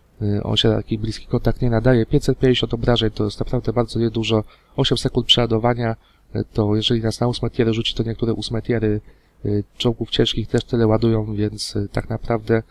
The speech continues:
e, jesteśmy ich w stanie może strzelić dwa razy, zanim nas wykończą. E, to nie jest najlepsze i,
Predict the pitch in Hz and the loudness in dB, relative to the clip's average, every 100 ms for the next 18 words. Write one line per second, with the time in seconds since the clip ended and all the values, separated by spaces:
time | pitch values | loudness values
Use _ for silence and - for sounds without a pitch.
0 | - _ _ - 104 107 113 117 - 113 | -14 _ _ -6 -2 -2 0 -2 -2 -4
1 | 107 - 120 113 110 120 120 117 - 120 | -4 -4 0 0 0 0 0 0 0 0
2 | 110 - 113 113 113 113 110 107 104 - | 0 2 2 2 2 0 0 -2 -4 -2
3 | 110 110 107 101 - - _ - 104 - | -2 0 -2 -4 -10 -20 _ -6 -4 -2
4 | 110 107 - 110 107 107 - 104 101 104 | 0 0 -2 -2 -2 -2 0 0 -2 -4
5 | 104 | -6